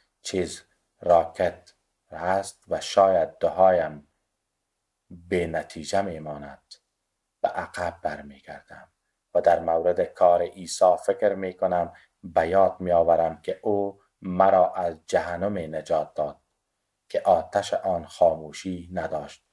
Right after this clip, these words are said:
و بوی گوگرد همیشه به مشام می‌رسد. جهنمی که برای شیطان خلق شده، نه برای من، اما شیطان انسان را فریب داد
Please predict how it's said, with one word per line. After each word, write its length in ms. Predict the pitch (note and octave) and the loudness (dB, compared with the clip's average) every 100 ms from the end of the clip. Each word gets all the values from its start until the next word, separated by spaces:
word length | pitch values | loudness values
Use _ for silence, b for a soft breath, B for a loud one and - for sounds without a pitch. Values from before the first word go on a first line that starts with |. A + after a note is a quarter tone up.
| _ _ - | _ _ -2
و 100 | E2+ | -2
بوی 340 | E2+ F#2 E2+ | 2 0 0
گوگرد 520 | D#2+ F2+ D#2+ F2+ F2+ - | -2 -2 0 0 0 -6
همیشه 680 | F2+ E2 D#2 - F2 E2+ B B _ | -6 -6 -6 0 2 0 B B _
به 160 | _ E2 | _ -2
مشام 540 | E2 D2+ G2 F#2+ D#2 | -2 0 4 4 4
می‌رسد. 600 | D2 D2 C#2+ - D2 - _ _ _ _ _ _ | -4 -12 -12 -12 -12 -14 _ _ _ _ _ _
جهنمی 640 | F#2+ F#2 F2 F2 F#2+ G2 F#2 | 0 0 0 -2 0 0 -2
که 340 | - F2 E2 | -2 -2 0
برای 300 | E2+ E2+ F2 | 2 4 2
شیطان 720 | E2 - E2 D#2+ F#2+ F2+ E2+ b b _ | -2 -6 -6 2 4 4 0 b b _
خلق 420 | - - F#2 G2 | -10 -2 0 0
شده، 440 | - G2 F#2 F2+ F2 B _ | -2 0 4 2 0 B _
نه 280 | F2+ E2 F#2+ | -14 -2 2
برای 360 | G2 D#2 D2+ C#2+ | 2 2 -2 -8
من، 340 | D2 C#2+ C#2 _ _ _ _ G#2 | -14 -18 -20 _ _ _ _ -4
اما 260 | F2 E2 | 0 0
شیطان 680 | D#2 - D#2 D2+ F2+ E2 D#2+ | -2 -6 -6 0 0 2 -4
انسان 580 | - E2 D2 - F#2 F2+ | -10 -14 -2 2 2 2
را 120 | E2+ | 0
فریب 460 | D#2 - E2+ F#2+ - | -2 -6 -4 -4 2
داد 360 | G2 F#2 F2+ | 4 4 2